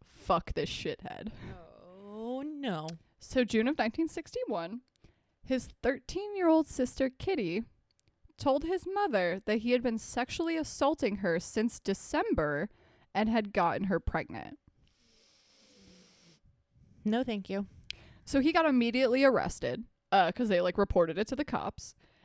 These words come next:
Speaker 1: And he freely admitted to the cops that he had been sexually assaulting girls for years and years and years, saying, "Doesn't everybody do it?"
Speaker 2: Mm.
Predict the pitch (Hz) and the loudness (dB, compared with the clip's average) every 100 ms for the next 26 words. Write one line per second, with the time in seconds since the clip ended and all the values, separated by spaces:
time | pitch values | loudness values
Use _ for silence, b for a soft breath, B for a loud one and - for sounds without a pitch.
0 | b 262 262 302 302 - b b - - | b -2 0 -2 -2 -6 b b -18 -14
1 | - 311 359 403 403 392 370 - 285 220 | -2 2 4 4 4 4 2 2 2 4
2 | 233 247 175 156 175 _ _ _ _ _ | 4 4 2 -2 -8 _ _ _ _ _
3 | _ _ - - 233 202 - 160 127 - | _ _ -10 0 2 2 2 0 0 -4
4 | - - 214 - 247 240 240 - 269 269 | -10 0 2 4 6 6 2 0 0 2
5 | - 349 349 277 - - 240 269 269 240 | 2 2 4 2 2 8 8 8 4 2
6 | - 214 214 - 214 208 196 220 254 269 | 6 8 8 4 0 -2 -2 0 2 2
7 | 196 202 202 208 208 175 185 185 170 151 | 2 0 4 6 4 2 0 2 2 0
8 | - - b b b b b - 233 208 | -4 -10 b b b b b -2 2 4
9 | 196 185 185 - _ _ _ _ - - | 2 0 -4 -8 _ _ _ _ -20 -20
10 | - - _ _ - - 220 240 220 180 | -20 -20 _ _ -18 2 4 6 4 4
11 | 208 233 254 285 330 330 370 403 _ _ | 2 2 2 2 2 2 2 -2 _ _
12 | _ _ _ _ _ _ _ _ _ - | _ _ _ _ _ _ _ _ _ -20
13 | _ _ 175 180 175 | _ _ -10 -8 -8